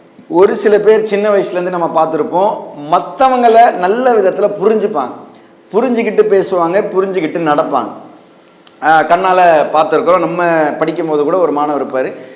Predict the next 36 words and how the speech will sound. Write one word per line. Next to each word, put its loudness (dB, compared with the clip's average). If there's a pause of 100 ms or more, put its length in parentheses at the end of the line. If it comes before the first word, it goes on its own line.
(200)
பெரிய 4
அளவுல 6
படிப்புலலாம் 2
அவருக்கு 0
அவ்வளோ 2
ஆர்வம் 4
இருக்காது, -2
just -6
பாஸ் 2
ஆயிட்டே 2
அவருடைய 2
விஷயத்த 2 (100)
வந்துப்பார். -2 (380)
அவர் 4
எண்ணமெல்லாம் 2
எப்படி 2
இருக்குன்னு 2
சொல்லி -2
கேட்டா, 4
"எங்க 2
அம்மா 0 (100)
சிரமப்படாம -2
இருக்கணும், -4
அதுக்கு -2
நான் -4
படிக்கிறேன், -4
அதுக்கு -4
நான் -4
பாஸ் 0
ஆயிட்டு -2
இருக்கேன், -6
இல்லைன்னா -6
எனக்கு -4
படிக்க -6
விருப்பமே -2
இல்லை." -2